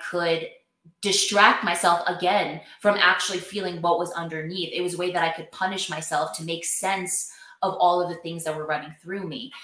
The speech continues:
And I remember I was sitting in front of you and I started, like, kind of pulling my hair and, like, biting my nails. And you're like, "What are you doing, babe?" And you could see that I wasn't there.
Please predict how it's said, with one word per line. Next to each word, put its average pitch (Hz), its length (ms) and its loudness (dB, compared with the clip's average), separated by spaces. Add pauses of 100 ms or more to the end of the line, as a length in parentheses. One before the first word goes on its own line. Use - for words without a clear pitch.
(120)
And 185 100 2
I 185 80 2
remember 180 320 0
I 170 100 6
was 165 100 -2
sitting 165 240 -8
in 156 80 -8
front 185 240 -6
of 180 80 -6
you 160 220 -4
and 160 120 -2
I 156 60 -2
started, 165 280 -4
like, 160 160 -6
kind 165 100 -6
of - 180 -10
pulling 175 200 -8
my 156 100 -2
hair 160 320 -2
and, 160 100 0
like, 156 160 -10
biting 160 300 -6
my 156 160 -6
nails. 156 300 -4
And 165 100 -8
you're 165 100 -4
like, 156 260 0
"What 175 120 -4
are 196 60 -6
you 196 180 -6
doing, 180 380 -8
babe?" 151 320 -10 (360)
And 170 240 0
you 190 120 -8
could 185 160 -6
see 214 180 -2
that 165 160 2
I 170 80 4
wasn't 185 320 0
there. 135 300 -6